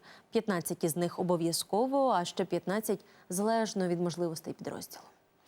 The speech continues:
За словами заступника керівника Офісу президента Павла Паліси, воїни з У Б Д тепер отримають на відпочинок додаткові чотирнадцять днів, що раніше були неактивними під час воєнного стану. Крім того,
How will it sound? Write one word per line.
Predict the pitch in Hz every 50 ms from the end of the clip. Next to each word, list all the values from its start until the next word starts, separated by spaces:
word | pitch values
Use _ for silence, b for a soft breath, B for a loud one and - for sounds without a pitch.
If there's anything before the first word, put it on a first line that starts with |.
| B B B B B B B B B
За | 214 240
словами | 233 - 277 269 277 269 262 240 214
заступника | 208 202 - - 226 226 214 185 - 196 190
керівника | - 202 190 190 190 196 202 - 240 202
Офісу | 170 165 160 - - 185 - -
президента | 196 - 214 202 196 180 175 170 170 175 175 - 214 226
Павла | 220 - 208 185 160 170 156
Паліси, | - 175 180 196 190 156 151 151 - - - 208 214 220 214
воїни | 180 175 190 220 226 196 175 160 160
з | 151 139 175
У |
Б | 185 196 220 202
Д | 170 - 151 156 165 - -
тепер | - 208 - 202 233
отримають | 226 - - 185 202 220 214 196 175 - B B B B B
на | 185
відпочинок | 170 160 - 185 - - 214 208 196 180 - - -
додаткові | - 160 160 196 190 - - 214 185 170
чотирнадцять | - - - - 175 170 175 170 160 - 180 165
днів, | 156 185 214 262 285 - B B B B B
що | - - 214
раніше | 180 165 170 190 226 233 - 202
були | 160 156 165 185 190 - - - -
неактивними | 202 196 180 170 160 - - - 226 233 226 233 220 202 180 165 165 160 -
під | - - -
час | - 180 180 - -
воєнного | 175 170 165 170 165 165 170 175 165
стану. | - - - - - - - - B B B B B B B B
Крім | - 190 202 185 175
того, | 170 190 190 180 208 214 214